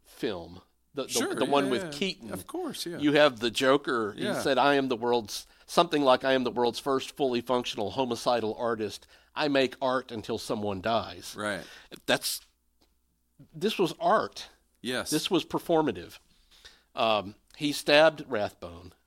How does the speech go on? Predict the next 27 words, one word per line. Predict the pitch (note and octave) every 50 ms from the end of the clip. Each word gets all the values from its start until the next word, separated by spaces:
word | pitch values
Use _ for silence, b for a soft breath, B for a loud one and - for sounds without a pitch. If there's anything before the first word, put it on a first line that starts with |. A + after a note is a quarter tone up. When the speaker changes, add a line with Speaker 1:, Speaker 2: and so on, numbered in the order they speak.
| _ _ _ -
Speaker 1:
cut | - D3+ B2
his | B2 C3 -
arm | C3 C3 C#3 A#2+ F#2+
very, | - C#3 E3 G3+ D#3
very | G#2+ G#2+ G2 F#2+
badly. | F2 G#2+ A#2 D3 C3 G2+ F2+
Rathbone | F2+ G#2 B2 D3 - - F#2+ E2+ E2+
could | - D#3
have | D3+ -
bled | - G2+ F2 E2 E2+
to | -
death. | _ G#2+ A#2+ A2 E2 - - - _ _ _ _ _ _ _ _ _ _ _ _ _ -
Um, | - G2+ F2 E2+ D#2+ - _ _ -
and | C3 G#2+ G2
then | A2 A2 A2 G#2 G2+ G#2 - - _ _ _ _ _ _ _ _ _ _ _ _ _ _ _ _ _ _
climbed | - - F#2 G2 A2 G#2
over | F#2+ F#2+ F2+
the | G#2
stage | G#2+ - - D3+ F3 E3 - - - - - -
and, | G#2+ F#2 G2 - _ _ _
or | C#3 A#2 G2+
climbed | - - C3+ A#2 A#2 A#2
over | A#2 A2 G#2+
the | G#2 G#2+
railing | G2 G#2 A#2 D#3+ D3+ F2+ F2 F2+
and | G2 G2+ F#2
jumped | - A2+ G#2 G2+ - - -